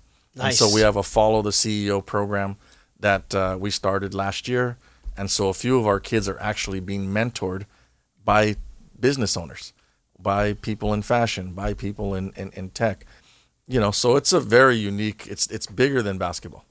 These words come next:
Speaker 2: Well, it goes to show, you said earlier in your story that you had great mentors
Speaker 1: Mm-hmm.
Speaker 2: growing up, and it inspired you to start this, right? What will it do to them, right? A-, as far as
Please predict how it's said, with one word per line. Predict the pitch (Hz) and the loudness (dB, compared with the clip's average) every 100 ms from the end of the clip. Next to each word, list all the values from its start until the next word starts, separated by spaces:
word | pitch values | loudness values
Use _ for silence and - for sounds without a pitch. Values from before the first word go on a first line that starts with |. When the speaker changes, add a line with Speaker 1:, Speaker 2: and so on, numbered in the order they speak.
| - | 2
Speaker 2:
Well, | 202 233 | 6 8
it | 185 | 8
goes | 240 - | 6 4
to | 214 | 4
show, | - 190 185 160 | 6 6 6 6
you | 131 123 196 | 2 -6 2
said | 202 202 | 4 4
earlier | 165 170 151 139 | 4 0 0 -2
in | 123 | -2
your | 135 147 | -2 0
story | - 139 127 123 113 - _ _ _ - | 0 -2 -6 -6 -8 -14 _ _ _ -14
that | 131 | -10
you | 123 151 | -4 -2
had | 151 131 | -2 -2
great | 143 139 139 | -4 -6 -4
mentors | 135 131 - 110 110 - - | -6 -6 -6 -8 -6 -8 -8
Speaker 1:
Mm-hmm. | 98 | -6
Speaker 2:
growing | 131 139 131 | -2 0 2
up, | 127 120 _ _ _ _ _ _ - | 0 -2 _ _ _ _ _ _ -6
and | 147 | -2
it | 143 | 0
inspired | 135 - 139 147 139 | 0 0 2 2 2
you | 123 160 139 131 - | 0 -2 -2 -4 -10
to | - | 4
start | 120 151 131 120 | 4 4 -2 -2
this, | 151 113 - - _ _ _ _ _ - | -4 0 -2 -2 _ _ _ _ _ -4
right? | 135 147 - | -2 -2 -2
What | 147 170 | 0 2
will | 175 160 | 2 2
it | 147 127 | 2 0
do | 151 143 135 - - | 2 2 2 -4 -8
to | 131 | -4
them, | 127 247 131 127 - _ | 0 0 -2 -10 -20 _
right? | 127 143 147 - | -6 -4 -6 -10
A-, | 127 127 | -10 -8
as | 139 123 - | -4 0 0
far | 143 135 | 2 2
as | 135 117 | 4 0